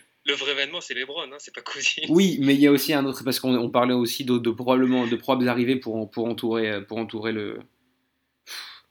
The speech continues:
Speaker 2: bref, capitaine, quoi. Euh... Kawhi Leonard, messieurs. Est-ce qu'il va venir ?
Speaker 1: <sighs> Moi, j-, j'aimerais être confiant. J'aimerais être confiant sur, sur Kawhi, mais là, du coup, avec le fait que LeBron vient de signer,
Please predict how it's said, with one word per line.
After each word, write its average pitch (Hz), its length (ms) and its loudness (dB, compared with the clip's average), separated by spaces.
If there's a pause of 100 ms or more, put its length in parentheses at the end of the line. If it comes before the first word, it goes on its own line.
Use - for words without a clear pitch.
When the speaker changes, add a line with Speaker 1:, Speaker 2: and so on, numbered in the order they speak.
(180)
Speaker 2:
bref, - 420 -8
capitaine, 131 400 0
quoi. 147 180 0 (440)
Euh... 139 880 2 (720)
Kawhi 208 280 8
Leonard, 170 320 6
messieurs. 120 340 -2 (1800)
Est-ce 139 180 -4
qu'il 185 120 -4
va 175 80 8
venir ? 156 320 2 (760)
Speaker 1:
<sighs> - 1500 -4
Moi, 185 220 0
j-, 170 200 4
j'aimerais 143 260 0
être 190 140 -4
confiant. 123 460 -6 (640)
J'aimerais 131 380 -4
être 160 100 -8
confiant 147 320 -6
sur, 131 400 0
sur - 160 -2
Kawhi, 135 480 -4
mais 123 180 0
là, 151 160 -2
du 139 140 -6
coup, 180 640 -8
avec 135 400 -8
le 156 80 -16
fait 156 140 -12
que 143 80 -12
LeBron 143 340 -6
vient 139 100 -6
de 143 60 -14
signer, 113 500 -8